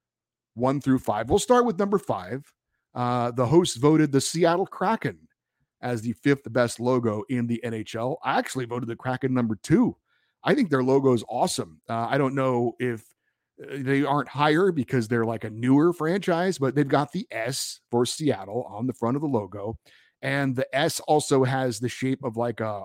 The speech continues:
a sea monster tentacle. And there's a little red eye on there. So it's kind of like, also like the, kind of the face of, uh, the monster, if you will. Uh, I think it looks sharp. I love it.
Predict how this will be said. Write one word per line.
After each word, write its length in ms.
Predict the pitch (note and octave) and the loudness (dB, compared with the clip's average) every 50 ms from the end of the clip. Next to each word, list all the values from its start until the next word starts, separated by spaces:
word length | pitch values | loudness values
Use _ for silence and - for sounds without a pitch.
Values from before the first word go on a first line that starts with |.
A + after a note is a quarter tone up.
| - - | -10 -10
a 100 | A2+ G2+ | -10 -8
sea 260 | - - - C#3 D3 | -8 -8 -6 -2 0
monster 400 | C3+ C3 C3 C3+ B2 - - A#2+ | 0 2 0 0 -2 -4 -6 -8
tentacle. 640 | A2 - - - C3+ D#3+ F3 - A3 A#3+ C#4 A#3 _ _ _ _ _ _ _ _ A#2+ | -8 -6 -8 -4 -4 -4 0 0 0 0 0 -2 _ _ _ _ _ _ _ _ -8
And 120 | B2 B2+ | -6 -4
there's 160 | C3 B2+ A2 | -2 -2 0
a 40 | C3+ | 2
little 160 | C#3+ D3 C3+ | 2 2 4
red 220 | A#2+ C#3+ D3+ D3 - - | 4 4 2 2 0 -4
eye 280 | A#2 B2 B2 C#3+ D3+ | -4 -2 0 2 2
on 180 | C#3+ C#3 C#3+ C#3+ | 4 2 2 2
there. 320 | C#3 C#3 C3+ C3+ C#3+ D3 | 2 2 2 2 2 0
So 160 | C#3+ - B2+ A2+ | -2 -2 -4 -6
it's 140 | A2+ - | -6 -6
kind 200 | - - C3+ B2+ | -6 -4 -2 -2
of 140 | B2+ A#2 G#2+ | -2 -2 -4
like, 320 | A2+ A#2 A2+ A2 G#2+ G2+ - | -4 -4 -4 -4 -6 -6 -4
also 340 | A2+ A2+ A#2 - B2 A2 | -4 -4 -4 -4 -4 -4
like 200 | G2+ G#2+ G#2 G2 - | -4 -4 -8 -10 -10
the, 320 | - G2+ F#2+ F#2+ F#2+ G2 G#2 G2+ _ _ - | -12 -12 -12 -12 -14 -18 -20 _ _ _ -10
kind 120 | A2+ G2+ | -8 -8
of 60 | G2 | -8
the 80 | F#2 - | -12 -14
face 380 | - - B2+ D3 D3 - - | -8 -4 0 0 0 4 4
of, 180 | D#3+ D3 C3+ C#3 | 4 4 4 4
uh, 220 | C#3 C3 C3 B2+ | 4 6 4 4
the 80 | C3 C#3 | 2 2
monster, 400 | C#3 D3 C#3+ C#3+ - - D3 C#3+ | 0 2 0 0 -2 -2 -2 -2
if 100 | B2+ - | -2 0
you 80 | C#3 B2+ | 0 2
will. 300 | C3+ C3+ C3+ C3+ C3 C3 _ _ _ _ _ _ _ - | 2 4 4 4 2 0 _ _ _ _ _ _ _ -2
Uh, 160 | B2 B2+ A#2+ | 0 0 4
I 120 | C3+ F#3 G#3 | 4 4 4
think 200 | A#3 G#3 C#3 C3 | 4 2 0 0
it 100 | - - | -4 -6
looks 220 | B2 A#2 - - | -8 -8 -8 -8
sharp. 320 | - - C#3+ B2 C3 B2+ - _ _ - | -6 -2 0 0 0 0 -2 _ _ -4
I 140 | G#2 C#3+ | 0 2
love 260 | D3+ B2 A#2+ B2 C3+ C3 | 2 2 2 0 0 0
it. 100 | C3+ | -2